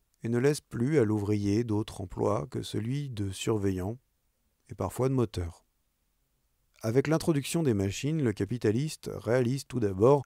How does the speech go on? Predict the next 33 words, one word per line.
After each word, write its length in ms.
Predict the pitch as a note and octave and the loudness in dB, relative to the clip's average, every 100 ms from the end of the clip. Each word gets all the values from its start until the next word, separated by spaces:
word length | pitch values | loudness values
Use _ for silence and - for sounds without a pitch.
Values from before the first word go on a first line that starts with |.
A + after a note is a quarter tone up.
| - | 0
un 160 | A#2+ C3+ | 2 4
énorme 460 | D#3+ F3 D#3 A#2 | 6 4 6 4
profit, 580 | - - G#2 - G2+ G2 - _ _ - | 2 -4 -4 -4 -8 -8 -14 _ _ -12
comme 280 | G2 D#2+ | -10 -8
on 320 | D#2+ D#2 D2+ D2 | -8 -8 -10 -10
le 140 | D#2 | -12
comprendra 500 | - F2 - E2 G#2 | -10 -10 -8 -6 -4
facilement 640 | F#2+ E2+ - F2 A#2+ C#3 C3+ - _ _ | -4 -6 -6 0 0 0 -4 -20 _ _
si 120 | - | -6
on 60 | G#2 | -4
se 100 | G2+ | 0
rappelle 400 | G2 F#2+ C#3+ C#3 | 0 2 2 2
ce 160 | - | -4
que 240 | G#2+ - G#2+ | -4 -2 0
nous 300 | G#2 G#2 G2 | 0 0 0
avons 260 | F#2 F#2+ | 0 -2
dit 160 | G2+ C#3+ | -2 0
à 60 | A#2+ | 0
propos 500 | A2 G#2 D3 E3 D3 | -2 -2 -2 -2 0
de 120 | A2 | 2
la 160 | G#2 | 0
plus-value 420 | - C#3 B2+ A#2+ D3+ | -2 -2 0 2 2
relative. 600 | B2+ A#2 - G#2 G2 G2 _ _ _ _ _ - | 2 2 0 0 0 -6 _ _ _ _ _ -2
Mais 140 | A2+ | 4
avec 220 | B2 D3 E3 | 8 8 6
la 100 | B2+ | 4
propagation 580 | B2 D3 C3 B2 - | 4 4 6 6 4
du 120 | D#3 G#2+ | 0 -2
système 420 | G#2+ - C#3+ D3 | -4 0 0 4
de 80 | G#2+ | 2
la 120 | F2+ | 2
production 440 | B2 A#2+ - D3 | 0 -2 -2 0
mécanique, 580 | C3+ F#2+ F#2+ G2+ C#3 | 0 0 0 0 -4